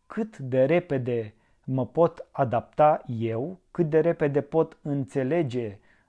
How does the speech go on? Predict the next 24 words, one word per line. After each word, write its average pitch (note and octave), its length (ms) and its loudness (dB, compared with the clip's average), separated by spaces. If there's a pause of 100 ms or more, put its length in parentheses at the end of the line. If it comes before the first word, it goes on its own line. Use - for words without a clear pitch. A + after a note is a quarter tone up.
(280)
eu B2+ 360 2 (600)
această C3 920 2 (760)
tehnologie, C3 1040 -2
acest D3+ 440 -4
nou D3 360 2
mod C3 680 0 (100)
de B2 180 -6
a-mi B2+ 340 -2
administra B2+ 1040 0 (240)
viața C#3 380 0
financiară. A#2 680 -8 (640)
Și - 180 -4
aici D#3+ 260 0
este, E3 520 0
aici D#3+ 200 -4
este D#3+ 200 -4
provocarea. C3 640 0
Și - 160 -10
uite, D3 180 -4
mi-am, C3 320 -2
mi-am C3 200 -4
mai B2+ 120 -4
notat B2+ 300 -2
niște, B2+ 600 -2